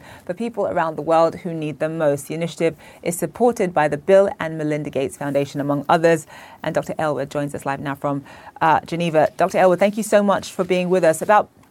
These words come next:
I would say, five minutes, ten minutes before I came on air, we actually got news from the chief scientist at the World Health Organization, basically saying that just because,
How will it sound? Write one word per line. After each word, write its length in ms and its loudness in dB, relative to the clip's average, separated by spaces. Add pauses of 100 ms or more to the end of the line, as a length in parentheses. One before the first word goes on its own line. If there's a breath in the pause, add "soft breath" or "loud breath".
(160)
I 60 4
would 160 2
say, 160 4
five 420 2
minutes, 420 2
ten 260 -2
minutes 220 0
before 420 2 (320 loud breath)
I 100 -2
came 260 -2
on 100 -2
air, 300 2 (140)
we 80 0
actually 240 -4
got 180 2
news 400 -4
from 120 -8
the 80 -6
chief 280 -6
scientist 640 2
at 140 -6
the 60 -10
World 260 4 (140)
Health 260 -2
Organization, 500 -4
basically 440 2
saying 460 2
that 180 -6
just 260 2
because, 720 4